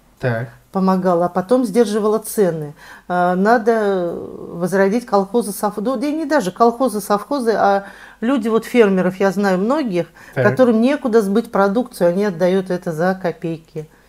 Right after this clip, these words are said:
Speaker 2: Или
Speaker 1: Мгм.
Speaker 2: свое что-то частное организуют, вот эти фермерские продукты развозят
Speaker 1: Мгм.
Speaker 2: по домам. Остальное все пропадает у людей. Им невыгодно, потому что завезти из-за рубежа какую-то ерунду с отравой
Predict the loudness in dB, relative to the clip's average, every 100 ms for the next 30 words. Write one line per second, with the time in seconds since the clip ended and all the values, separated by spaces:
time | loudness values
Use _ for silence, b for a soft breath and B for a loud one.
0 | -4 0 2 2 2 2 0 -2 -2 -2
1 | -2 -2 -2 0 0 -2 -4 -4 -4 -4
2 | -6 -4 -4 -4 -8 -10 -4 -2 -2 -4
3 | -4 -4 -2 0 0 0 -4 -6 -2 0
4 | 0 -4 -8 -16 _ b b b b b
5 | b b _ _ 0 2 2 2 0 -2
6 | -2 -2 0 2 4 2 0 -4 -6 -6
7 | -8 -10 -6 -2 0 0 0 -2 0 -2
8 | -2 -6 0 0 0 -2 0 2 0 -2
9 | -4 0 0 2 0 0 0 0 -4 -2
10 | -2 2 2 2 0 0 -2 B B B
11 | 0 0 4 4 4 2 -4